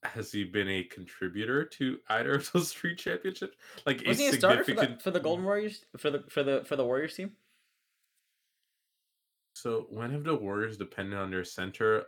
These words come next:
Speaker 1: other than to injure other players?
Speaker 2: I'm not saying they depended on him, but he's at least been around it. He at least knows, knows the, the, the works. But yeah, no, it's not that deep. <laughs>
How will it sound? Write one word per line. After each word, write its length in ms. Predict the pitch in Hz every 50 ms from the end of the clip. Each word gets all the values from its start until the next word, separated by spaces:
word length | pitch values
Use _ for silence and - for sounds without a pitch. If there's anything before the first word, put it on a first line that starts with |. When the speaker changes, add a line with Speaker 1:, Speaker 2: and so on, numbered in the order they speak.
| - _ -
Speaker 1:
other 240 | 101 98 98 95 92
than 160 | 95 92 92 -
to 140 | - 95 92
injure 220 | 90 85 92 90
other 180 | 85 82 85 80
players? 520 | - - 85 80 76 - - - - - -
Speaker 2:
I'm 100 | 131 156
not 160 | 131 98 -
saying 180 | 113 98 92
they 100 | 87 82
depended 420 | - - - - 90 104 110 95 80
on 160 | - - -
him, 140 | 90 80 69 -
but 120 | - - - _
he's 220 | - 139 139 143
at 120 | 131 104 90
least 200 | - - - -
been 140 | 107 104 95
around 360 | 85 82 87 101 123 117 -
it. 60 | -
He 140 | - 143 175
at 60 | 370
least 180 | 330 - - -
knows, 260 | 90 92 104 104 92 95 - _ _ _ _
knows 240 | 104 104 98 95 92
the, 120 | 87 - - -
the, 140 | - 85 85 - -
the 100 | 87 85
works. 320 | 87 92 104 101 92 - -
But 160 | - - 95
yeah, 180 | 113 117 101 98
no, 140 | 98 87 85
it's 120 | 98 -
not 120 | 123 104 90
that 120 | 87 78
deep. 220 | - 82 85 - - _ _ _ - - - - - - _ _ -
<laughs> 420 | - - - - _ - - -